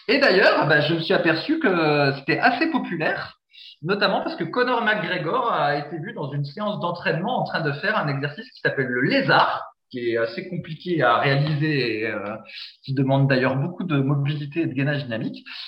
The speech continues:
Et voilà, et je me suis aperçu qu'il y avait tout un courant sur ce truc-là. Et c'est tellement populaire qu'il y a même un, quelque chose qui s'est développé qui s'appelle Animal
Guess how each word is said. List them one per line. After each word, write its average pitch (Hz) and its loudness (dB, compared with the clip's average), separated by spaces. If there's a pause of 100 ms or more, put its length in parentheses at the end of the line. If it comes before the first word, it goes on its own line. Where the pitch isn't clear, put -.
(140)
Et 135 2
voilà, 147 4
et 143 2
je 135 -4
me 135 -2
suis 147 -4
aperçu 135 -4
qu'il - -6
y - -4
avait - -8
tout 403 -4
un 214 4
courant - 2
sur - -8
ce - -6
truc-là. - 0 (380)
Et 139 0
c'est 180 -2
tellement 302 6
populaire 277 2
qu'il 196 -2
y 180 4
a 180 4
même 202 2
un, 151 0 (600)
quelque 196 -4
chose 262 -2
qui 185 -4
s'est 175 2
développé 220 2
qui - -6
s'appelle 139 2
Animal 233 4